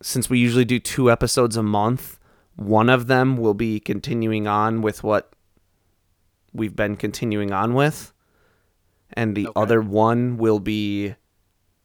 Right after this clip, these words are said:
Speaker 1: the previous four episodes of the anime or something. In any event, look for Dragon Ball to return to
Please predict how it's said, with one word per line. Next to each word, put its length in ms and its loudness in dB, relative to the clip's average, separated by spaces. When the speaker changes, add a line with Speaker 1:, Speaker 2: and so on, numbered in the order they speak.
Speaker 1:
the 260 -4
previous 640 -4
four 440 -2
episodes 460 -6
of 80 -12
the 160 -6
anime 240 -6
or 180 -4
something. 520 -4
In 160 10
any 220 10
event, 300 4
look 240 6
for 280 6
Dragon 340 4
Ball 180 2
to 120 -6
return 500 -4
to 480 -8